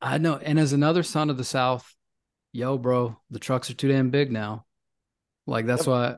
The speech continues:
Speaker 1: I keep looking, I, I, I keep thinking about buying, like, a Japanese mini truck or whatever, because what used to be, you know, a, a,
Speaker 2: Those
Speaker 1: a,
Speaker 2: things are sick.
Speaker 1: a Ford Ranger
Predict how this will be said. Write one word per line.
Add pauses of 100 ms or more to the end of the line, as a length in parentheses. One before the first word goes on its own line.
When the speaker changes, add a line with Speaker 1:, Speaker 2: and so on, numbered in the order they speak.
Speaker 1:
I
keep
looking, (360)
I,
I,
I
keep
thinking
about
buying,
like,
a
Japanese
mini
truck
or
whatever,
because
what
used
to
be, (640)
you
know,
a,
a, (380)
Speaker 2:
Those
Speaker 1:
a,
Speaker 2:
things
are
sick. (120)
Speaker 1:
a
Ford
Ranger